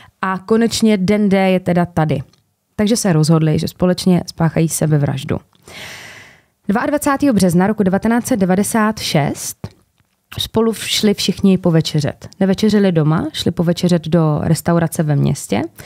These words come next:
Všichni jedli úplně to samý. Byl to salát, i takhle, to kdyby má moje poslední večeře, tak si dám nějaký burger.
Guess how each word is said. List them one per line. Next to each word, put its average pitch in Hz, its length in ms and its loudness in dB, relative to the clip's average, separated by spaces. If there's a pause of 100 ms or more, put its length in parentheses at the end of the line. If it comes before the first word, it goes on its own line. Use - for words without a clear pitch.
(340)
Všichni 247 300 2
jedli 226 200 0
úplně 202 340 -2
to 185 80 0
samý. 151 380 0 (600)
Byl 180 160 0
to 160 180 -2 (420)
salát, 180 560 0
i 202 60 -2
takhle, 165 460 0
to 214 120 0
kdyby 202 180 2
má 196 160 2
moje 190 120 2
poslední 185 380 2
večeře, 175 640 2
tak 180 120 -4
si - 120 -2
dám 180 80 2
nějaký 175 300 2
burger. 165 400 0